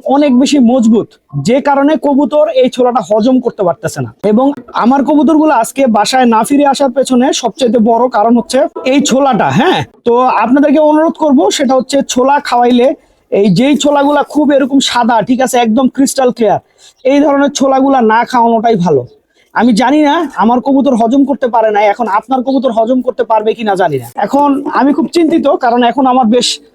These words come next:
ইম্পর্টেন্ট বেশ কিছু কবুতর বাকি আছে যারা আসতে পারে নাই। তো আপনারা দোয়া করবেন যেন এসে পড়ে। তো আমি একটা জিনিস খুব দৃঢ়ভাবে বিশ্বাস করি, সেটা হচ্ছে আমি কবুতর পাল্লা দিয়েছি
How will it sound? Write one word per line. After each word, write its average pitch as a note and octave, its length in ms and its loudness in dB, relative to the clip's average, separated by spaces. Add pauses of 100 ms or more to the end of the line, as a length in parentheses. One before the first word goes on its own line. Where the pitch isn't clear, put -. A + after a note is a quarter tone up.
(240)
ইম্পর্টেন্ট C4 540 2
বেশ A#3 180 0
কিছু C4+ 200 -2
কবুতর B3 340 2
বাকি G#3+ 260 -2
আছে G#3+ 140 -2 (100)
যারা G3 240 2
আসতে - 200 -4
পারে F#3 260 -2
নাই। G3+ 100 -2 (680)
তো - 100 0
আপনারা B3+ 280 0
দোয়া C#4 220 2
করবেন C4+ 320 2
যেন A#3 100 0 (160)
এসে A3 200 -2
পড়ে। B2+ 160 -2 (100)
তো B3+ 60 -2 (200)
আমি D4 180 0 (240)
একটা D#4 220 -2
জিনিস E4 220 2 (100)
খুব C#4 100 0 (120)
দৃঢ়ভাবে D4+ 480 0 (120)
বিশ্বাস C#4 260 -2 (100)
করি, A3+ 180 0 (180)
সেটা B3 260 0
হচ্ছে D#4+ 220 -2 (480)
আমি D4+ 120 0 (120)
কবুতর D#4+ 300 0 (100)
পাল্লা C#4+ 260 0
দিয়েছি C#4+ 360 0